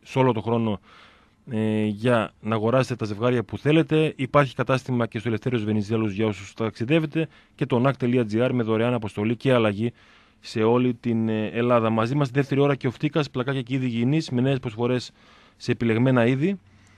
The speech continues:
Παίρνετε ένα τηλέφωνο στο δύο τρία δέκα εννιακόσια πέντε πεντακόσια τρία ή περνάτε μία βόλτα από τον Φτύκα Απόλλωνος τριάντα εφτά τριάντα εννιά κάτω Τούμπα, πάνω από τον κήπο του Καλού. Ε, λέτε τις ανάγκες σας στον Φτύκα, σας προτείνει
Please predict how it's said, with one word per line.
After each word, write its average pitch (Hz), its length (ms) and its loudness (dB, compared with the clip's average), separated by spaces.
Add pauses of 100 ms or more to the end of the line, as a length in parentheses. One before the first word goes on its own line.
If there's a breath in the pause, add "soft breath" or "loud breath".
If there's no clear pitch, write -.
(180 soft breath)
Παίρνετε 156 300 6
ένα 147 100 6
τηλέφωνο 143 320 4
στο 131 140 -2
δύο 135 180 4
τρία 131 200 2
δέκα 131 220 0
εννιακόσια 127 520 2
πέντε 120 320 0
πεντακόσια 117 600 -2
τρία 135 180 2
ή 127 100 2
περνάτε 123 380 0
μία 120 220 4
βόλτα 120 220 0
από 110 100 -2
τον 104 80 -4
Φτύκα 123 280 -4
Απόλλωνος 120 460 0
τριάντα 107 200 -8
εφτά 120 160 -4
τριάντα 113 220 -2
εννιά 117 220 2
κάτω 110 240 -4
Τούμπα, 139 300 -4 (420 loud breath)
πάνω 139 160 6
από 127 80 4
τον 113 100 -4
κήπο 117 200 -4
του 104 80 -6
Καλού. 147 400 2 (500 soft breath)
Ε, 123 600 -2
λέτε 139 300 2
τις 117 180 -12
ανάγκες 131 320 0
σας - 460 -10
στον 117 220 -4
Φτύκα, 156 340 0
σας 131 120 0
προτείνει 127 480 -2